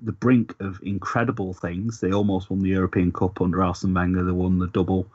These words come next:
a couple of times, seven F A Cups, more than most clubs have won altogether. Arsene Wenger has seven F A Cups.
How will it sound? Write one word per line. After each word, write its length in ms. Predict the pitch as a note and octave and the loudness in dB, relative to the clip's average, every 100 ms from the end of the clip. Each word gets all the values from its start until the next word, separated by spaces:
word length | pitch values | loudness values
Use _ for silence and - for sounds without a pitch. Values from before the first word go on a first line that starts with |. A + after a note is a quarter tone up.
| - - - - | -18 -18 -16 -12
a 60 | |
couple 320 | - G2+ - F#2 | -2 0 2 0
of 80 | |
times, 420 | - F2+ F#2 F#2 F2+ | 2 2 2 0 -2
seven 340 | - G2+ G#2+ | 0 2 2
F 200 | G2 F2+ | 2 0
A 100 | F#2+ | -2
Cups, 300 | F#2 - - | -2 -4 0
more 340 | G#2 A2+ B2 | 4 6 6
than 220 | G#2 G2+ G2 | 4 4 4
most 320 | A2+ A2 - | 2 0 -2
clubs 260 | G2+ F2 | -6 -4
have 180 | - F2 | -8 -6
won 280 | G2 G2 F#2 - - - _ _ _ - | -2 -2 -4 -8 -20 -20 _ _ _ -2
altogether. 600 | G2+ G#2+ G#2+ G#2 G2 F#2 | 0 0 0 2 2 0
Arsene 380 | G#2+ G#2 - | 0 0 -2
Wenger 240 | G2 F#2+ F2+ | -2 -2 -2
has 180 | F2+ - | -4 -4
seven 380 | - G2 F#2 | -2 0 0
F 160 | F#2 - | -4 -6
A 100 | F2+ | -8
Cups. 360 | - F2+ - | -6 -8 -8